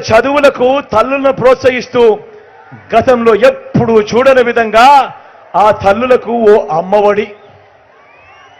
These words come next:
పెద్ద చదువుల్లో కూడా విప్లవాలను తీసుకొని వస్తూ పెద్ద చదువుల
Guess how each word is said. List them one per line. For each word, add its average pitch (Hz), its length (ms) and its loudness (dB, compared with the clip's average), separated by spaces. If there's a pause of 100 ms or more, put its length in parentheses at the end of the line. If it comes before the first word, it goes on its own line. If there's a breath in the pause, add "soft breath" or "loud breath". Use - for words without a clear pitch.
(600)
పెద్ద 269 200 2 (120)
చదువుల్లో 320 480 4 (160)
కూడా 302 240 4
విప్లవాలను 302 640 2
తీసుకొని 302 400 -2
వస్తూ 269 220 -2 (1400)
పెద్ద 285 180 2 (120)
చదువుల 330 320 0